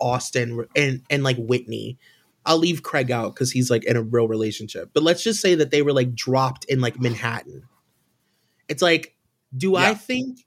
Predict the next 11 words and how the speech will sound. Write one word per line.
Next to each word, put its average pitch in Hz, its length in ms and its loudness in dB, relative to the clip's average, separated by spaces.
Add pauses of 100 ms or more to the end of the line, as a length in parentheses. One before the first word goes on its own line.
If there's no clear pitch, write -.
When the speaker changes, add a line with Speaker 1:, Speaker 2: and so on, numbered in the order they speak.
Speaker 1:
that 151 340 0
women 139 440 2
would 139 140 2
be 139 120 0
throwing 127 420 2
themselves 135 440 2
off 127 200 2
of 110 140 -6
bridges 117 460 2
for 120 220 0
Shep - 480 -2